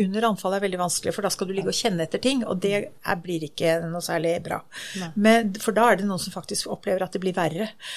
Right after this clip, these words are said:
Speaker 1: Men å bruke det mellom anfall kan være veldig bra. Og kognitive teknikker kan være veldig god hjelp.
Speaker 2: Mm.
Speaker 1: Man har sett at pasienter som bruker forebyggende behandling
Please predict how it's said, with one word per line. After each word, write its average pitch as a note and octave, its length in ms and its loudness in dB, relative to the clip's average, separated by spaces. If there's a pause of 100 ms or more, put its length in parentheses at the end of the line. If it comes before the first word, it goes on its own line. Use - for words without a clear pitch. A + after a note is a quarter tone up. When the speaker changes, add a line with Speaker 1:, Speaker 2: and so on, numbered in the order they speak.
(220)
Speaker 1:
Men A3+ 240 6
å A#3+ 80 4
bruke A3 320 2
det A3 80 6
mellom G#3+ 540 4
anfall D#4 340 -2
kan B3 160 0
være F3+ 240 2
veldig E3 220 0
bra. - 160 -2 (480)
Og G3+ 120 -2
kognitive G3 760 2 (360)
teknikker A3+ 600 -2
kan B3+ 180 -2
være A3 180 0
veldig E3+ 360 -2
god - 180 -10
hjelp. - 320 -14 (220)
Speaker 2:
Mm. G3+ 240 4
Speaker 1:
Man G#3 100 4
har A3 80 4
sett - 400 0
at A3+ 220 0
pasienter G#3 440 0
som G#3+ 140 0
bruker G3+ 400 -2
forebyggende E3+ 640 0
behandling F3+ 480 -4